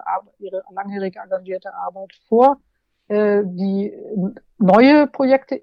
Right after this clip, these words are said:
aber auch seit Jahrzehnten bestehende Projekte. Und ich denke aber, dass sich die Vorstellung dieser einzelnen Projekte den Referenten vielleicht selber überlasse. Ich, vielleicht machst du mit denen dann einfach nochmal selbst was,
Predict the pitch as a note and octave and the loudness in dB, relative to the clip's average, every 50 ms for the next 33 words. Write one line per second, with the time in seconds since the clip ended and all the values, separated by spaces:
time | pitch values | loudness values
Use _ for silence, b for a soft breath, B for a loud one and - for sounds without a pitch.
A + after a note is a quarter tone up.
0 | _ - G3 G#3 G3+ A3+ G#3+ - - _ _ - G3+ G3 - G3+ F#3 - - A3 | _ -8 -6 -4 -4 -4 -6 -10 -14 _ _ -8 -8 -8 -8 -10 -12 -6 -2 -2
1 | G#3+ A#3 B3 A#3 G#3 G3+ - - G#3+ A#3+ C4 C4+ C4 - - B3+ A#3+ A#3+ A#3+ _ | -2 -2 -4 -8 -12 -10 -6 -4 -2 -2 0 -2 -2 -4 -4 -4 -4 -4 -6 _
2 | _ - B3 A#3 A#3 A3+ A3 - b b b b b b - - G#3+ A3 A3 G#3 | _ -4 -4 -2 -2 -4 -8 -12 b b b b b b -4 0 2 4 4 2
3 | - - - - A#3+ A#3+ A#3+ A#3+ - A3+ A3+ A#3 A3+ A3 G#3 - A3+ G#3+ - - | 2 -2 -4 -2 0 0 0 0 0 2 2 0 0 0 -2 -4 -4 -6 -4 -4
4 | G#3+ G#3 G#3 - A3 G#3+ G#3+ - G#3 G#3 G3+ G3 G3+ F#3+ G3 - F#3+ A#3+ C4 C4 | -4 -4 -4 -4 -4 -4 -4 -4 -4 -4 -4 -4 -4 -4 -6 -4 -4 -4 -2 0
5 | C#4 B3+ B3 A3+ A3 - G#3+ G#3+ G#3+ G#3 _ - G3+ F3+ G#3 G3+ G3 F#3 G3+ - | 0 0 0 -2 -2 -2 -2 -2 -2 -2 _ -4 -4 -2 -4 -4 -4 -4 -6 -6
6 | - F#3 F3 G#3 A3 G#3+ G#3+ - G#3+ G3+ F#3+ _ - F#3+ F#3+ G3 G3 F#3+ F3 F3 | -4 -4 -4 -4 -6 -8 -10 -12 -12 -12 -10 _ -6 -4 -4 -4 -4 -4 -4 -4
7 | E3 E3 E3 - - F3+ E3+ - - _ - G3+ G3+ G3 - - G3 - - - | -6 -6 -8 -8 -8 -8 -10 -10 -12 _ -10 -8 -8 -6 -6 -8 -10 -10 -8 -6
8 | G#3 G3 F#3+ - G3+ G3+ G#3 G3+ G3 F#3 F3+ F3+ F#3 G3 - G3+ F#3+ F#3+ F#3 - | -6 -4 2 4 4 4 6 4 2 0 -2 -4 -6 -6 -6 -4 -4 -6 -6 -4
9 | G3 F#3+ F#3+ F#3 G3 A3 A3 - - - A3+ A3 A3 - | -4 -2 0 0 0 -2 -2 -2 -2 0 0 0 0 -4